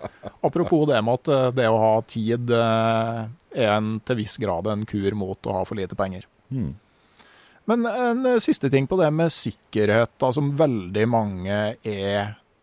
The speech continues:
Speaker 1: for mange kanskje er liksom det store usikkerhetsmomentet med å dra til Canada og Alaska, det er jo store rovdyr,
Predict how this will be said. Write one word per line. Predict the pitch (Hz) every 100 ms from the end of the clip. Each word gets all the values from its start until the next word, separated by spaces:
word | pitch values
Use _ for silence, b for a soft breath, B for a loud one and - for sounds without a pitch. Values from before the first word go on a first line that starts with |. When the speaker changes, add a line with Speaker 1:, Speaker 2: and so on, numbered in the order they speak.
| _ _
Speaker 1:
for | 117 110 139
mange | 139 110 98
kanskje | 127 107 107
er |
liksom | 104 120
det | 110 110
store | - - 143 127 101 92 107
usikkerhetsmomentet | 139 123 87 - 78 - 82 - 101 95 90 82 - 104
med | 101
å |
dra | 98 82
til | 80
Canada | 90 80 76 85
og | 87
Alaska, | 82 - - 85
det | 92 90
er | 87 80 78
jo | 85 87
store | 92 - 92 92
rovdyr, | 101 87 107 160